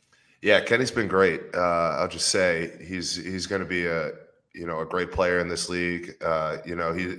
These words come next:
he's learning the ropes right now, but, uh, that might come to an end here quickly with, uh, T K out.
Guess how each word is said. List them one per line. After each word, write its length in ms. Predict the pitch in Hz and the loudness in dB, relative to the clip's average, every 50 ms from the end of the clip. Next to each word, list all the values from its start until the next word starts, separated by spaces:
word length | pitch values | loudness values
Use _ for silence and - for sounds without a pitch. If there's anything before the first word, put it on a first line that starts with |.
| - | -8
he's 220 | 92 98 92 85 95 | -6 -6 -4 -2 0
learning 240 | 98 98 95 92 | 0 0 2 0
the 80 | 92 87 | -2 -2
ropes 340 | 82 90 92 92 - - - | 0 0 0 0 -2 -2 -2
right 200 | 92 87 85 - | -2 -2 -2 -2
now, 460 | 87 90 90 87 85 82 - - - - - | -2 0 0 0 0 -2 -4 -6 -14 -8 -4
but, 260 | 87 82 80 - - | -4 -4 -2 -2 -2
uh, 280 | 92 82 80 78 76 - - - - _ _ _ _ _ _ _ _ | 0 0 0 0 -2 -4 -8 -16 -20 _ _ _ _ _ _ _ _
that 140 | - 92 92 | 0 0 2
might 200 | 92 95 95 92 | 4 4 4 4
come 160 | - - 95 | 2 0 -2
to 180 | 92 - 95 90 | 0 0 0 0
an 100 | 87 90 | 0 2
end 160 | 90 90 85 | 0 0 0
here 180 | 80 90 85 82 | 0 -2 -2 -2
quickly 400 | - - 95 95 - - 87 85 | 0 -2 -2 -2 -2 -4 -2 -2
with, 180 | 85 82 85 | -2 -2 2
uh, 240 | 90 87 85 82 80 - - 82 85 82 | 4 4 4 4 2 0 -4 -8 -8 -6
T 160 | - - 90 82 | -6 -6 -8 -8
K 360 | - - 90 85 85 85 85 | -4 -2 0 0 2 2 2
out. 340 | 87 87 85 85 82 - | 4 4 4 2 0 -2